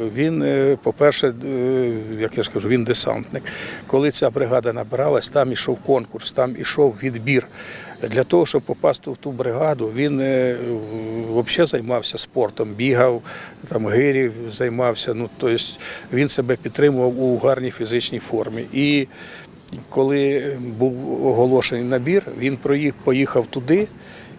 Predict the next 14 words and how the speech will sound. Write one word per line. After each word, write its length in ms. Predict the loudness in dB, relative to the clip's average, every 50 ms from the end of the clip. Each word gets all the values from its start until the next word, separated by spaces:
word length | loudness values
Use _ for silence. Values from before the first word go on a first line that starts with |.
| -6 0
і 360 | 2 4 4 6 4 4 4
він 200 | 2 2 0 2
виграв, 460 | 2 4 4 4 2 2 0 -2 -4
е, 380 | -4 -8 -8 -8 -6 -6 -6 -6 -6 -4 -4 -4 -6 -6 -8 -12 -12 -2 -2
по 100 | -2 0
фізичним 640 | 0 0 0 2 4 4 4 2 0 0 -4 -4 0
даним, 400 | 0 0 0 0 -2 -4 -6 -6
і 60 | -8
по 160 | -6 -6 -8 -4
кросу, 480 | 0 2 2 4 2 2 0 -4 -6
і 80 | -6 -8
по 160 | -6 -6 -8
всьому. 440 | -6 -4 2 2 2 2 2 -4 -8 -10 -14 -14 -14 -2 0
І 160 | 0 0 0